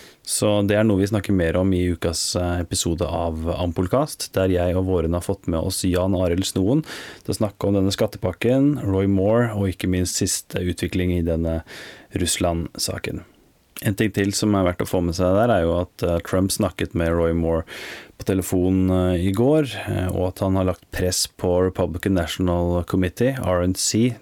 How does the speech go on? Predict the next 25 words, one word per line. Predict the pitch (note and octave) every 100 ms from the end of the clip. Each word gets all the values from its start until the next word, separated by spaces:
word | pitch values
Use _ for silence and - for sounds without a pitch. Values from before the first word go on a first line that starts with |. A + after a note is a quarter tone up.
| -
til | G#2
å | F2+
gå | F2+ F#2 F2+
inn | A2 F2 E2
igjen | E2 G2
med | F#2+ F2
penger | - F#2+ E2 E2+ F2
i | - E2+ F2 F2
senatsracet | - F#2+ D#2+ - - - F#2 E2+ E2+ F2+ - -
i | E2+ E2+ F2 -
Alabama, | F#2 E2+ E2 F2+ C3 - - - - -
noe | G#2+ F2
de | F2+
nå | F2 F2 D#2 - -
også | - F#2+
har | G2
gjort | A2 G3 - -
etter | - G#2+ -
at |
de | G#2
tidligere | G2 - A2+ E2+ D#2+ E2+
trakk | - - F2 -
sin | - E2+
støtte | - - - -
til | - F2 F2+